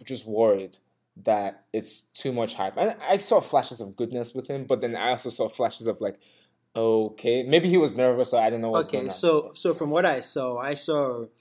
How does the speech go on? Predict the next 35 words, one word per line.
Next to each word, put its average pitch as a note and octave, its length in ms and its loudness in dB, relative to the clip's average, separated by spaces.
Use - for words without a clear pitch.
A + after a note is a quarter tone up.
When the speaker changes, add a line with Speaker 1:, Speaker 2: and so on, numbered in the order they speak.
Speaker 2:
a C3 80 -6
hard-working C#3 560 -2
soccer A#2 300 -12
player. G2+ 280 -16
Not D#3 220 0
a D3+ 60 2
lot C#3 200 0
of A#2 100 -10
flair. A#2+ 300 -10
He A#2+ 140 -8
had C#3+ 200 0
some, A#2+ 380 -4
but A#2+ 240 -6
I'll C3 160 -2
put E3 180 0
him D3 120 0
in C3 80 -6
the A#2+ 80 -10
same B2+ 280 -8
bucket A#2+ 280 -10
as A2 160 -14
Richarlison. A2 600 -12
He C#3 100 -2
has A#2+ 220 -2
Speaker 1:
Okay. G#2 80 0
Speaker 2:
flair, C3+ 460 0
but B2+ 280 -4
he's C#3+ 180 -6
not C#3 280 -6
your A#2+ 140 -8
Neymar. A2+ 600 -8
He's B2 160 -10
not C#3 140 -4
your A#2+ 120 -6
Robinho. B2 460 -6